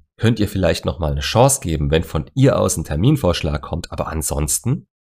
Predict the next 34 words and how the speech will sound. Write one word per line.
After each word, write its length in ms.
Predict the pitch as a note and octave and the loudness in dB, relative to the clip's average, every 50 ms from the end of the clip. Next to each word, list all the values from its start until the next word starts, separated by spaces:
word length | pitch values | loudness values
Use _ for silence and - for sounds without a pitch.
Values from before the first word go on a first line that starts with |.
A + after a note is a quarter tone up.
| _ _ - | _ _ -10
entzieht 440 | F2 F2 - - - F2 D#2+ - | -6 -4 -2 -2 -2 -2 -4 -2
ihr 140 | - F2 - - | -2 -2 0 0
eure 240 | E2+ E2+ F#2+ E2 | 0 0 2 2
Aufmerksamkeit 880 | - - - - - - D3 - - F#2 E2 - - - D#2 D2+ C#2+ - | 2 2 0 -2 -6 -12 -10 -6 -4 -2 -2 -2 -2 0 0 0 0 -2
und 140 | - F2+ E2+ | -4 -4 -2
die 80 | F2+ | 0
Möglichkeit, 540 | E2+ E2+ F2 F2 - - - - - F#2 F2+ | 0 0 0 0 -2 -6 -6 -4 -2 -2 0
euch 160 | - F2+ - | 0 -2 -2
zu 100 | - - | -4 -6
jeder 280 | F#2+ F2+ F#2 E2 D#2+ D#2 | -4 -2 -2 -2 -2 -2
Zeit 240 | - - D#2+ D#2+ - | -2 -4 -4 -4 -2
zu 100 | - G2+ | -2 -2
sehen. 500 | F#2+ - B2 C#3 C3 D#2+ C#2+ - - _ _ _ _ _ _ _ _ | 0 2 2 2 2 0 -2 -6 -10 _ _ _ _ _ _ _ _
Ich 220 | - G#2+ F#2 - - | 0 0 0 0 0
persönlich 640 | - F2+ E2+ D#2 F2 A2+ D#3 E3 A2+ E2+ F#2+ - - | 0 0 2 4 4 4 4 4 4 2 0 0 0
würde 180 | F#2 F2+ F2 E2+ | 0 0 0 0
sogar 240 | E2+ F2 E2+ E2 | 2 2 2 2
so 180 | D#2+ F#2+ F#2 E2 | 2 2 2 2
weit 240 | E2 D2+ D#2 - - | 2 2 2 0 -2
gehen 180 | - F2+ G#2 | 0 0 0
und 180 | G#2 G2 F2 F2 | 0 0 0 2
würde 180 | F#2+ F#2+ F#2 - | 0 2 2 2
ihr 120 | - F2+ | 2 2
nicht 260 | F2+ F#2+ G2 - - | 4 2 2 0 -2
mal 140 | - E2+ E2+ | -2 -2 -2
die 100 | D#2+ F2+ | -2 -2
Chance 360 | - - - E2 E2 - - | -2 0 2 2 2 2 0
mit 200 | G2 F#2+ - - | -2 -4 -2 0
einem 240 | F2 E2+ E2+ F2 F2 | 2 2 4 2 2
Abend 320 | - E2 E2 E2 E2+ E2 | 2 2 2 2 2 0
in 100 | - F2+ | 0 0
der 120 | F2+ F2 E2+ | 2 2 2
Woche 220 | C3 C3+ - A2+ | 2 2 0 0
geben. 420 | E2+ - E2 D2+ D2 D2+ C#2 C2+ | 0 2 2 2 2 0 -2 -4